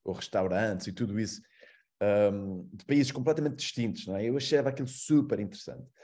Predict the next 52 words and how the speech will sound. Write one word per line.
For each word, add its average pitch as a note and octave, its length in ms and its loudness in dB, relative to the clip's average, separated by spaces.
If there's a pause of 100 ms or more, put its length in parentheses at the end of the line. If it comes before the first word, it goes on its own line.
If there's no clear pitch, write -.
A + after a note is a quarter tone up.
(420)
Ahm, B2+ 640 4
mas A3 160 -2
foi G#3 160 4
mesmo E3 460 2 (120)
durante D3+ 300 0
o C3+ 40 -2
mestrado A#2 500 0
na G2+ 80 -2
Parsons G#2 380 -4
School G2 180 -4
of F2+ 80 -4
Design F2+ 240 -2
em E2+ 40 -4
Nova F2+ 220 -4
Iorque E2 340 -6 (160)
que A#2+ 320 0 (520)
eu A2+ 80 0
lembro C3 160 2
perfeitamente, A#2+ 640 -2
foi A2+ 100 -4
uma A2 120 0
palestra, A2+ 300 4
daquelas D#3 260 2
palestras, C3 420 0
daqueles B2+ 240 -2
momentos B2+ 300 2
na B2+ 80 -2
tua B2+ 120 -4
vida A#2 200 0
que A#2 80 -10
tu A2 320 -6
refletes, - 500 0 (540)
olhas A#2 240 2
para - 120 -6
trás A#2 260 4
e G#2+ 40 -2
dizes G2+ 220 -4
que - 100 -12
foi A2 140 0
um - 20 2
momento A2+ 500 0
decisivo, F2+ 580 -6
sabes? - 420 -8 (720)
E B2 280 4
esse D3+ 200 4
momento C#3 200 0
decisivo B2+ 460 -2
foi A#2 100 -6
quando A#2 160 -2
um A2+ 60 -4
professor A#2+ 300 -6
meu A#2 380 0